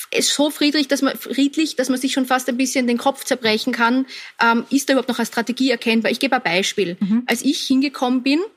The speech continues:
Speaker 1: man hat ja gesehen, es ist eigentlich verboten, aber auf Telegram, dem Kanal, ist schon groß aufgerufen worden. Und man kommt hin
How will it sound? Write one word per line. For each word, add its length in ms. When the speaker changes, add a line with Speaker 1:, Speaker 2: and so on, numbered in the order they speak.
Speaker 1:
man 180
hat 140
ja 80
gesehen, 520
es 140
ist 180
eigentlich 280
verboten, 500
aber 140
auf 100
Telegram, 720
dem 160
Kanal, 400
ist 160
schon 140
groß 280
aufgerufen 680
worden. 360
Und 360
man 140
kommt 240
hin 380